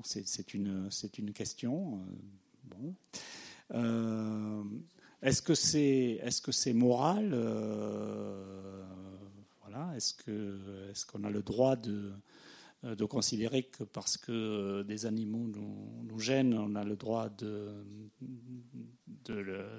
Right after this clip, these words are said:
de les tuer, et de les tuer avec des méthodes qu'on essaye, euh, les moins, euh, euh, douloureuses possibles. Je vous ai dit, on a éliminé, euh, on a, on a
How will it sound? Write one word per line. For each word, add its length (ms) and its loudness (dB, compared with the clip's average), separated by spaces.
de 100 -8
les 120 -6
tuer, 680 2
et 40 -2
de 120 -2
les 120 0
tuer 280 4
avec 200 0
des 100 2
méthodes 600 8
qu'on 160 8
essaye, 540 8
euh, 1700 -2
les 280 -4
moins, 500 2
euh, 420 -4
euh, 300 -6
douloureuses 640 4
possibles. 460 0
Je 80 -4
vous 160 -4
ai 60 0
dit, 280 2
on 180 0
a 80 2
éliminé, 600 2
euh, 640 0
on 40 0
a, 280 -4
on 160 -4
a 420 -8